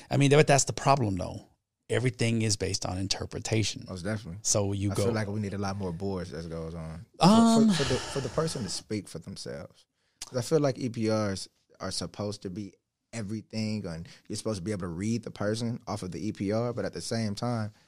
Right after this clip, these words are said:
Speaker 1: Dude.
Speaker 2: I feel like the person means so much more than that piece of paper.
Speaker 1: I'm gonna tell you, like, I, so I'm gonna tell you this, I still review E P Rs from people
Speaker 2: Mm-hmm.
Speaker 1: 'cause I, I care about 'em.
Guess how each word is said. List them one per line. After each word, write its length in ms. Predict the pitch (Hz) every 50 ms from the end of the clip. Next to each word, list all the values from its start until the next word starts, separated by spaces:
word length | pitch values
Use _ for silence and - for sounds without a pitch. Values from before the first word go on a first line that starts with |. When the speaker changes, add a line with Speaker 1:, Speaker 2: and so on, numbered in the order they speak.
| _ _ _ _ _ _ _ _ _ _ _ _ _ _ _ _ _ _ _ -
Speaker 1:
Dude. 220 | 117 110 110 107
Speaker 2:
I 40 | 104
feel 220 | 104 - 110 107
like 160 | 107 107 101
the 120 | - 101 95
person 500 | - - 123 120 120 - - 104 95 98
means 340 | 104 110 110 107 101 98 -
so 220 | - - 110 113
much 320 | 110 110 110 104 - -
more 320 | - 98 104 107 110 107 101
than 140 | 90 90 92
that 140 | 95 85
piece 200 | - 98 92 -
of 80 | - -
paper. 340 | - 107 104 - - 85 - _ _ _ _ _ -
Speaker 1:
I'm 100 | - 139
gonna 80 | 156 156
tell 200 | - - 147 123
you, 340 | 113 113 110 104 104 - - -
like, 280 | 107 101 101 104 - - -
I, 600 | 104 113 123 135 139 135 135 123 117 110 - - 120 - _
so 160 | - - 135
I'm 60 | 123 131
gonna 100 | 139 135
tell 120 | - 135
you 40 | 131
this, 140 | 123 - -
I 80 | 104 107
still 320 | - - - 110 110 113
review 260 | 117 113 110 110 110
E 100 | 107 104
P 160 | 104 - -
Rs 220 | 98 92 92 104 -
from 140 | - 147 -
people 360 | - 98 - - - - - _ _ _ - 113
Speaker 2:
Mm-hmm. 140 | 104 92 113 - _ _ - -
Speaker 1:
'cause 240 | - 190 175 160 -
I, 60 | -
I 20 | 120
care 220 | - - - 160 160
about 180 | 101 87 85
'em. 160 | 90 92 -